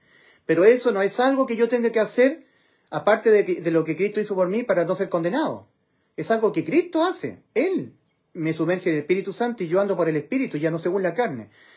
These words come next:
Entonces, es el resultado de haber sido salvado. Pero los católicos lo copiaron, los que no andan según la carne, según, según el Espíritu, lo copiaron y lo agregaron al versículo uno. Miren la maldad que hicieron los católicos, ¿ah? Los traductores católicos.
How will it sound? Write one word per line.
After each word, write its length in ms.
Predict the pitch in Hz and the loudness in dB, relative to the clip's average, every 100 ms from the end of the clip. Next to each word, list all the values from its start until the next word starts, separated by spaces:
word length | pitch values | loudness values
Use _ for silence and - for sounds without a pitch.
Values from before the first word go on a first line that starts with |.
| - | -10
Entonces, 340 | 139 196 202 - | -4 -2 2 2
es 180 | 226 | 4
el 140 | 233 202 | 4 4
resultado 720 | 185 - 160 139 - 262 302 | 2 2 -2 -2 0 2 2
de 60 | 254 | 2
haber 160 | 247 | 0
sido 220 | 240 247 240 | 0 -2 -2
salvado. 500 | 226 302 135 104 _ _ _ _ _ _ _ - | -2 -2 -2 -6 _ _ _ _ _ _ _ 0
Pero 160 | 160 | 2
los 80 | 160 | 4
católicos 440 | 165 214 220 202 | 4 4 4 4
lo 120 | 180 180 | 4 4
copiaron, 580 | 208 269 196 262 - _ _ _ _ _ | 4 4 4 0 -6 _ _ _ _ _
los 100 | 131 | -10
que 80 | 147 | -4
no 60 | 151 | -2
andan 160 | 160 151 | -2 -2
según 200 | 147 151 | -2 -2
la 100 | 147 | 0
carne, 220 | 160 151 | -2 -2
según, 220 | 147 160 | -2 -2
según 180 | 165 190 | -2 0
el 80 | 226 | 0
Espíritu, 380 | 233 269 254 | 0 -2 0
lo 100 | 165 | 2
copiaron 480 | 156 165 247 311 339 _ _ _ _ _ - | 2 4 4 2 -2 _ _ _ _ _ -4
y 100 | 151 | 0
lo 80 | |
agregaron 380 | 151 147 202 220 | 0 0 0 0
al 60 | 180 | -2
versículo 380 | 165 208 196 302 | -2 -2 2 2
uno. 280 | 233 110 - _ _ _ _ _ | 0 -4 -12 _ _ _ _ _
Miren 220 | 165 262 320 | -2 2 2
la 100 | 247 | 2
maldad 360 | 185 165 285 | 0 0 0
que 80 | 330 | 0
hicieron 300 | - 294 302 | -2 -2 -2
los 80 | 269 | 0
católicos, 500 | 277 480 339 127 139 | 2 2 2 2 -2
¿ah? 160 | 208 - _ _ _ _ | -4 -12 _ _ _ _
Los 140 | 147 143 | -6 -2
traductores 380 | 156 208 208 | 0 2 0
católicos. 480 | 220 240 220 117 110 | 2 2 0 -2 -8